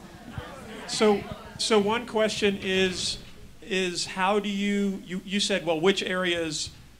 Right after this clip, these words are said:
which of those tenant areas do you want to focus on or do you need to build up?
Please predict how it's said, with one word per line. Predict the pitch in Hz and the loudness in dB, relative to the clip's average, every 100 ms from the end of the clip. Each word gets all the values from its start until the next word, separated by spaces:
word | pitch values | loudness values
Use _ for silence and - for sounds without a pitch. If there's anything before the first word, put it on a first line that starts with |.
| - | -10
which | 151 156 | -6 -2
of | |
those | 165 160 | 0 0
tenant | - 185 165 165 | -2 -2 -2 -2
areas | 160 160 156 151 151 135 | -2 -2 0 0 -2 -4
do | 143 | -4
you | 147 | -4
want | 135 147 147 151 | -4 -4 -4 -4
to | 165 147 143 139 - - - | -2 0 0 -2 -6 -18 -8
focus | - 151 139 160 | -4 -4 -4 -6
on | 143 | -6
or | 143 | -6
do | 135 | -6
you | 139 | -6
need | |
to | 131 | -6
build | 127 127 | -6 -4
up? | 135 - | -4 -4